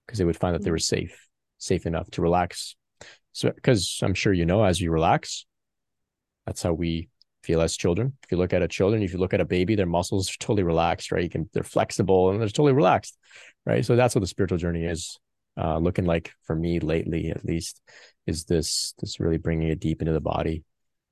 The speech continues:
Speaker 1: um, relaxation, the nervous system, paying attention to all this kind of stuff for myself, and trying to steer people away from all of the f-, far out,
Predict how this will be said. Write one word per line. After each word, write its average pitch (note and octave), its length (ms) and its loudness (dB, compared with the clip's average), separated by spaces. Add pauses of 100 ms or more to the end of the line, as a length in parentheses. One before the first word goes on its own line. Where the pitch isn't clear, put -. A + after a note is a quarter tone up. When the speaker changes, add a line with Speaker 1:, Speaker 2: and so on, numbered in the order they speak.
Speaker 1:
um, - 440 -8
relaxation, D#2+ 760 -2
the D2+ 60 -4
nervous D#2 280 -2
system, D#2 380 -6
paying F2 160 0
attention E2+ 300 -2
to E2 60 0
all D#2+ 100 2
this E2 120 -4
kind E2+ 120 -4
of E2 80 -4
stuff - 220 -2
for D#2 100 -4
myself, E2+ 640 0 (480)
and E2 120 -4
trying F2 440 -2
to F2 180 -2
steer F#2+ 480 2
people F2 340 0
away F#2 300 2
from F2 840 -2 (1200)
all A#2 200 6
of A2+ 140 4
the G2+ 220 6
f-, - 240 -6 (1000)
far F#2 240 2
out, G2 180 -2